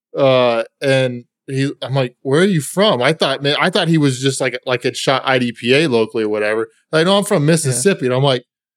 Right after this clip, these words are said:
Speaker 2: <laughs>
Speaker 1: like, this, this is not, like, a public range. This is, like, a private range that's, like, you drive past my house to get to it. I don't own the range, but you still, like, it's like,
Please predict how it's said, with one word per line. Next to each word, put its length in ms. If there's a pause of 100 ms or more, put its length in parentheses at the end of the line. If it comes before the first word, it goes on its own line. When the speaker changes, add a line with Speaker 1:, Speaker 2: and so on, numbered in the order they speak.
(540)
Speaker 2:
<laughs> 340
Speaker 1:
like, 140
this, 240 (240)
this 240
is 180
not, 320
like, 140
a 100
public 420
range. 280
This 180
is, 300
like, 240 (100)
a 80
private 480
range 460
that's, 260 (600)
like, 160
you 180
drive 300
past 260
my 120
house 420
to 120
get 300
to 160
it. 140 (420)
I 60
don't 280
own 200
the 100
range, 300
but 180 (200)
you 100
still, 320 (160)
like, 180
it's 140
like, 280